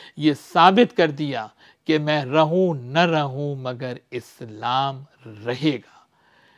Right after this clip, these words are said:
मगर ये सरका करके जो सियासी तराना बनाने वाला मजहूल और मलून शख्स है, ये कौन है जो कह रहा है कि जनाब मैं रहूं न रहूं इमरान रहेगा? ये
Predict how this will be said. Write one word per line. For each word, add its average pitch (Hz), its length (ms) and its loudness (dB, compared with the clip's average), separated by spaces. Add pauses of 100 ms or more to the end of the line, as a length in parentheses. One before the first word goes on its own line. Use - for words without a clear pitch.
(220)
मगर 139 280 -2
ये 143 160 0
सरका 165 540 2
करके 151 520 -2 (340)
जो 135 180 -4
सियासी 151 600 -2
तराना 156 440 2
बनाने 139 420 -2
वाला 139 340 0
मजहूल 135 680 -2 (480)
और 139 480 0
मलून 185 640 2
शख्स - 500 0
है, 151 120 -4
ये 147 160 -4
कौन 190 360 4
है 196 140 2
जो 180 140 2
कह 160 260 2
रहा 151 320 0
है 143 260 -6 (320)
कि 160 100 -2
जनाब 147 420 0
मैं 151 260 0
रहूं 151 380 -4
न 143 60 -8
रहूं 147 460 -6 (100)
इमरान 131 480 -4
रहेगा? 165 480 -4 (840)
ये 135 200 -8